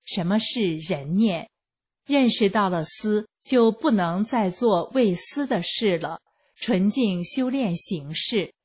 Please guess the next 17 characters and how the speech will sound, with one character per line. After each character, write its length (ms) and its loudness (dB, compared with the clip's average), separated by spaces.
弟 220 6
子 320 2
感 280 0
恩 220 4
师 300 0
父 160 -2
的 260 4
无 240 4
数 280 0
次 360 2
加 360 -4
持 480 0
与 300 2
慈 360 0
悲 240 0
点 320 0
化， 420 -2